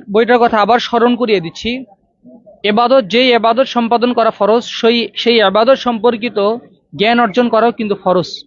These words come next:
সালাত আদায় করা ফরজ, ফরজে আইন। সালাত সম্পর্কিত জ্ঞান অর্জন করাও ফরজে আইন। যেহেতু রমাদান মাস আসছে, রমাদানকে কেন্দ্র করে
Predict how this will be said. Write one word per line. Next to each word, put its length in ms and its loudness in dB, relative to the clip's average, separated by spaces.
সালাত 400 2
আদায় 180 4
করা 300 2
ফরজ, 540 0
ফরজে 240 0
আইন। 380 0
সালাত 340 0
সম্পর্কিত 640 -2
জ্ঞান 420 0
অর্জন 300 0
করাও 320 2
ফরজে 220 0
আইন। 340 -2
যেহেতু 300 2
রমাদান 360 2
মাস 200 0
আসছে, 420 -2
রমাদানকে 640 2
কেন্দ্র 360 0
করে 340 2